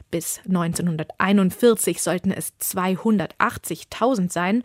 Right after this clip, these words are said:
Und berücksichtigt man, dass die Bücher ihres hohen Verkaufspreises von zwölf Reichsmark fünfzig geschuldet, sicher unter Familien und Freunden zirkulierten und dass Exemplare von Bibliotheken verliehen wurden,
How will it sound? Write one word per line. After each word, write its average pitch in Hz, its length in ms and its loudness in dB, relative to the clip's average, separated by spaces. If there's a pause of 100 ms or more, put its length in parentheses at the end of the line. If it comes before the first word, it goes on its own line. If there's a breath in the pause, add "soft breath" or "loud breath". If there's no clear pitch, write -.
(560 loud breath)
Und 247 160 4
berücksichtigt 262 680 0
man, 220 420 2
dass 190 320 -4
die 190 100 -2
Bücher 185 540 0 (420 loud breath)
ihres - 480 -8
hohen 196 220 2
Verkaufspreises 220 960 -2
von 175 340 -8
zwölf 175 600 -6
Reichsmark 170 640 -4
fünfzig - 540 -2
geschuldet, 214 600 4 (400 loud breath)
sicher 247 440 -2
unter 214 260 0
Familien 202 680 0
und 175 180 -4
Freunden 190 640 0
zirkulierten 190 1000 -2 (440 loud breath)
und 160 200 -6
dass 170 120 -8
Exemplare 185 720 0
von 180 220 -2
Bibliotheken 190 680 0
verliehen 208 440 2
wurden, 208 280 0